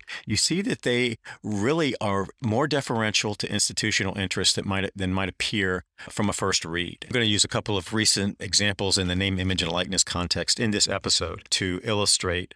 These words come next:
that. And then the other thing that is a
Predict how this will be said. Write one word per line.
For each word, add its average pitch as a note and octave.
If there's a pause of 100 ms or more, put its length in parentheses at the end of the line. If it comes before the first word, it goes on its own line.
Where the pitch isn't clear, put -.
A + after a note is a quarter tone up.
that. E2 (100)
And C3+
then C3+
the B2+ (220)
other C#3+
thing F#2+ (180)
that G2+
is G2+
a F#2+